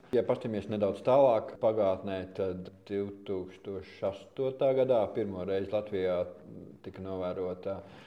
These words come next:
ozolu mūķenes savairošanās. Līdz šim nebija bijis. Es, eh, pat tajā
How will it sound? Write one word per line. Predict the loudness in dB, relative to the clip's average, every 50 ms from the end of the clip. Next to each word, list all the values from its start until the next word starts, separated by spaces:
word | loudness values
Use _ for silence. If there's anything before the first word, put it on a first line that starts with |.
| -20 -18 -6
ozolu | -2 -2 0 0 0 -2 -2 -4
mūķenes | -4 -4 -4 -4 -4 -6 -8 -6 -2
savairošanās. | 0 2 4 4 4 4 4 2 0 -6 -6 -4 -4 -4 -4 -6 -10 -8 -8
Līdz | -6 -6 -6 -10
šim | -10 -8 -4
nebija | -4 -2 2 2 2 4 4 4
bijis. | 4 4 2 -2 -4 -6 -6 -6
Es, | -6 -10 -12 -4
eh, | -2 0 0 0 -2 -6 -14 -20 -20 -20 -16
pat | -16 -16 -12 -2
tajā | 2 4 4 4